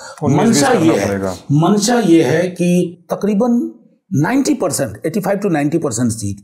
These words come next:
Speaker 2: पे बीजेपी को एक साझा उम्मीदवार मिले।
Speaker 1: एक उम्मीदवार।
Speaker 2: एक उम्मीदवार मिले।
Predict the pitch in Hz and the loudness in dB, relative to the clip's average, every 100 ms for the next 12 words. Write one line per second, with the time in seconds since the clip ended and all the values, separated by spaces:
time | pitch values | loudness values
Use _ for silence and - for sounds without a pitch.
0 | - _ _ _ 113 _ _ _ - 120 | -20 _ _ _ -20 _ _ _ -4 0
1 | 180 226 233 226 208 175 143 - 113 98 | 2 0 0 -2 0 -2 0 -4 -4 -2
2 | 110 104 98 95 98 131 95 92 _ _ | -2 -4 -4 -6 -8 -12 -14 -16 _ _
3 | _ _ _ _ _ _ _ _ _ _ | _ _ _ _ _ _ _ _ _ _
4 | 160 143 120 107 98 101 104 98 180 156 | -2 -2 -2 -2 -2 -2 -2 2 0 0
5 | 135 120 - - - - | -10 -10 -10 -10 -18 -20